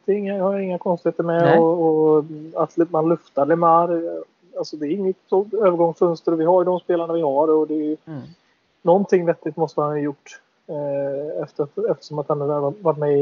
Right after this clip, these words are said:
Speaker 1: i franska landslaget som ändå är världsmästare och så vidare och så vidare.
Speaker 2: Mm.
Speaker 1: Så att, eh, jag menar, nu har inte jag sett honom innan han kom till oss, eh, utan
Speaker 2: Nej.
Speaker 1: sett det som har varit hos oss. Och det har ju liksom blandats i ett, rätt rejält. Men som, som sagt, i den här matchen så tycker jag att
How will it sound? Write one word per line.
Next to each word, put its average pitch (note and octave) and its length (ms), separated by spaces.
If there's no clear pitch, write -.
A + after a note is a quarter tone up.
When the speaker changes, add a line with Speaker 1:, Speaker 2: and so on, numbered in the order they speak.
Speaker 1:
i C#3+ 40
franska D3 280
landslaget C#3+ 520
som D3+ 300
ändå D3 220
är C#3+ 40
världsmästare C#3+ 680
och C#3 80
så D3 100
vidare C#3+ 200
och C#3 80
så D3 80
vidare. C#3+ 200
Speaker 2:
Mm. D3+ 100
Speaker 1:
Så C#3+ 100
att, B2+ 220
eh, D3+ 140
jag E3 120
menar, D#3 300
nu E3 340
har E3 100
inte E3 140
jag D3+ 100
sett - 300
honom D3+ 340
innan F3 380
han D3 140
kom C#3 200
till D3+ 100
oss, - 340
eh, D#3 140
utan C#3 360
Speaker 2:
Nej. C3+ 240
Speaker 1:
sett D3 180
det D3 200
som D3 180
har D3+ 80
varit D3 320
hos G3 220
oss. D#3 200
Och D#3+ 60
det D3+ 80
har D#3 160
ju E3 100
liksom D#3+ 340
blandats D3+ 400
i D3+ 80
ett, - 200
rätt D#3 260
rejält. E3 280
Men D#3 320
som, D#3+ 260
som D3 160
sagt, C#3+ 260
i D3+ 40
den C#3+ 100
här D#3+ 120
matchen D3+ 340
så - 60
tycker C#3+ 240
jag C#3+ 60
att - 260